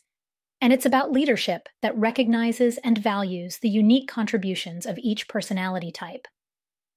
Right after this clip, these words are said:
Remember, the strength of a team lies in its diversity. A workspace that appreciates and leverages the unique qualities of both introverts and extroverts is not just more harmonious,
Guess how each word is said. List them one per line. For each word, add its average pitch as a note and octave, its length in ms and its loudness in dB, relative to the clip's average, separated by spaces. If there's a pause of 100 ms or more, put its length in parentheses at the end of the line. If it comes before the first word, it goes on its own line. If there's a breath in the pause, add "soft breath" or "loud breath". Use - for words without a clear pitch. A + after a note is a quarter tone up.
(960)
Remember, B3+ 600 6 (120)
the A3+ 80 0
strength C4 380 2
of C4+ 100 2
a C#4 40 4
team F#3 460 -4 (100)
lies G3+ 400 -2
in G#3 80 2
its G3 160 -4
diversity. F#3 720 -6 (680)
A B3 80 4
workspace A#3 640 0
that G3 120 -2
appreciates F#3+ 720 -2
and G3 120 -2
leverages G3 680 -2
the G#3+ 100 -2
unique G#3 360 2
qualities G3+ 600 -2
of F#3 120 -6
both F#3 260 0
introverts A#3 580 0
and A#3+ 220 2
extroverts F#3 760 -6 (360)
is A#3+ 140 4
not B3+ 280 4
just G3+ 280 -2
more F#3 160 -2
harmonious, F3+ 840 -8